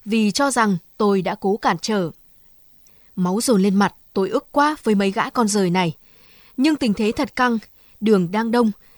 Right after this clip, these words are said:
dừng lại kiểu gì cũng tắc. Mà tôi thì đàn bà con gái, nói sao lại với mấy gã kia. Cân nhắc vài giây,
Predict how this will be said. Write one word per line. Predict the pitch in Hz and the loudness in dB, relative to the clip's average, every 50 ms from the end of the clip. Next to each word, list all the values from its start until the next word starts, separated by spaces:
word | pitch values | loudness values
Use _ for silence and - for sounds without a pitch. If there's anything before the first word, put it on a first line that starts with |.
| _ | _
dừng | - 214 247 233 214 214 | -6 -2 0 2 2 2
lại | 220 214 - 185 | 2 0 -2 -2
kiểu | - 220 196 | -2 0 0
gì | 175 - 220 202 | 0 0 0 -2
cũng | - - - | -2 -4 -8
tắc. | 220 - 320 330 - _ _ _ _ _ _ _ _ _ - | -4 -4 -6 -6 -6 _ _ _ _ _ _ _ _ _ -2
Mà | 220 220 202 | 0 2 2
tôi | 185 - 233 220 214 208 208 - | 2 0 0 0 2 0 0 -2
thì | - 196 | -2 -2
đàn | 190 180 170 175 | -2 -2 -2 -2
bà | 196 185 170 | -2 -2 -2
con | - - 196 | -4 -2 -2
gái, | 208 196 202 190 185 202 262 - _ _ _ _ | -2 0 0 0 -2 -2 -6 -8 _ _ _ _
nói | - 202 196 180 196 233 | -4 -2 -2 -2 -2 -2
sao | - 302 277 254 | -2 -2 0 0
lại | 247 220 180 - _ - | 0 -2 -2 -4 _ -6
với | 196 196 | -2 0
mấy | 202 202 202 | 0 0 0
gã | 202 - - 262 | -2 -2 -4 -4
kia. | - 269 269 262 247 - _ _ _ _ _ _ _ _ _ _ _ _ _ - | -2 -2 -2 -2 -2 -4 _ _ _ _ _ _ _ _ _ _ _ _ _ -4
Cân | - 226 208 | 0 2 2
nhắc | 214 277 285 - | 2 0 0 0
vài | - 214 190 175 | 0 0 0 0
giây, | - 233 226 220 214 | 0 0 0 0 0